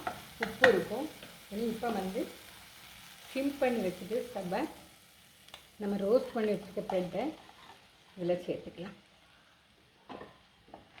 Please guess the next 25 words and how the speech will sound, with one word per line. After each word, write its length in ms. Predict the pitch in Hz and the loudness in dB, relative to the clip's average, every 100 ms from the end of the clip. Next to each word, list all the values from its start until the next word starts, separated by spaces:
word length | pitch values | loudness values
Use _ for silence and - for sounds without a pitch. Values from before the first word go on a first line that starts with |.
| - | -8
சேர்த்து 280 | 185 175 214 | -4 -2 -2
இந்த 120 | 220 | 0
மசாலாவோட 720 | 185 180 208 196 185 170 170 240 - - - - - - 190 | 0 -2 0 2 4 4 4 0 -2 -10 -20 -20 -20 -10 -4
நல்லா 220 | 185 196 175 | 0 2 2
மிக்ஸ் 240 | 180 - | -2 -2
பண்ணலாம். 360 | 202 180 190 208 196 | 0 2 4 4 4
எந்த 160 | 226 254 233 | 6 6 8
ஒரு 120 | 240 233 - | 6 2 -2
சாஸும் 460 | 208 208 208 262 | 0 0 0 -2
இதுல 180 | 226 214 | 0 2
வந்து 140 | 208 240 | 2 2
நம்ம 140 | 214 202 | 2 2
வந்து 160 | 202 262 - - - - - | 4 2 2 -6 -16 -20 0
சேர்க்க 280 | 220 226 220 185 | 2 4 4 4
வேண்டாம். 340 | 175 180 269 - - - - - _ _ 190 | 4 4 0 -4 -20 -20 -20 -20 _ _ -4
இப்படி 200 | 233 233 226 | 0 2 4
செய்தாலே 360 | 214 208 202 240 | 6 6 8 6
ரொம்ப 200 | 208 240 269 214 | 6 4 4 4
டேஸ்டா 360 | 208 - 220 185 | 2 2 2 4
இருக்கும். 280 | 175 226 277 - - - - - 247 | 2 -2 -4 -8 -20 -20 -20 -6 4
இது 100 | 285 285 | 4 8
ஹெல்த்தியும் 520 | 254 240 - 294 294 | 6 6 6 10 10
கூட 120 | 208 208 208 | 10 6 6
பிள்ளைங்களுக்கு. 560 | 196 190 185 180 - 277 - - - - - - - - - 208 | 2 4 4 2 4 2 2 -6 -20 -20 -20 -20 -20 -20 -2 2
எல்லா 200 | 220 269 | 6 6